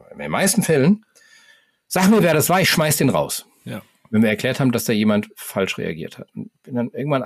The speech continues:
Speaker 1: irgendwann habe ich dann in meinen Vertrag reingeschrieben, ich werde keine Namen mehr nennen. „Warum?“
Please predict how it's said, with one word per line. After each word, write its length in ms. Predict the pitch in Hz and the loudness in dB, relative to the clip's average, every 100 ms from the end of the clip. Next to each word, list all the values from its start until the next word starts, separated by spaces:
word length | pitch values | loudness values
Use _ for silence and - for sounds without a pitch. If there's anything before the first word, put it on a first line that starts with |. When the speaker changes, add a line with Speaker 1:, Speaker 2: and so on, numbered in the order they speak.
| - | -6
Speaker 1:
irgendwann 240 | 123 135 | -4 0
habe 100 | 120 | 0
ich 60 | 113 | 0
dann 160 | 113 104 | -2 -2
in 80 | |
meinen 140 | 98 92 | -2 -4
Vertrag 360 | 101 - 139 | -6 -6 -6
reingeschrieben, 440 | 120 123 123 131 110 | -2 -4 -4 -4 -4
ich 80 | - | -4
werde 160 | 98 | -4
keine 200 | - 95 | -4 -6
Namen 280 | 85 76 85 | -4 -4 -6
mehr 100 | 76 | -8
nennen. 280 | 65 - _ _ _ _ _ | -12 -18 _ _ _ _ _
„Warum?“ 460 | - - 147 170 113 | -4 0 2 2 0